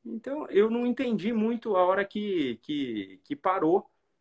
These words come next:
porque eu acho que a, que a Mercedes poderia ter ficado. Agora, que o pneu traseiro do Hamilton, que era o desgastado, que até perguntamos pro Toto na, na, no grid. E aí? Ele falou, "É, tamo assim, mas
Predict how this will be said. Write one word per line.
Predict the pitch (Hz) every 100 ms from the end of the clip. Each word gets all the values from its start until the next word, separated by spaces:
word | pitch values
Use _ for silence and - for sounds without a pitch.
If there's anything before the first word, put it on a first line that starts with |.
| _
porque | 139 139
eu | 135
acho | 131 156 -
que | - 170
a, | 170 135 101 - _ _ _
que | -
a | 120 113 110
Mercedes | 120 117 - 135 -
poderia | 143 143 151
ter | 156 175
ficado. | - 143 117 - _ _ _
Agora, | 143 156 139 113 - _
que | 165 190 151 -
o | 170
pneu | 160 170 151 196 226
traseiro | 196 165 151 143
do | 135 131
Hamilton, | 135 113 104 107 95
que | - 123
era | 135
o | 127
desgastado, | 104 107 123 - 127 127 120 - - _
que | 113
até | - 143
perguntamos | 220 214 226 220 240 233
pro | 240 262 240
Toto | - 220 247 269
na, | 254 262 233 170
na, | 147 139
no | 147 226
grid. | 226 202 123 101 - _ _ _
E | 139 196
aí? | 190 143 110
Ele | 131
falou, | 165 185
"É, | 180
tamo | - 160 170
assim, | - - 196 214 214 196
mas | 175 165 -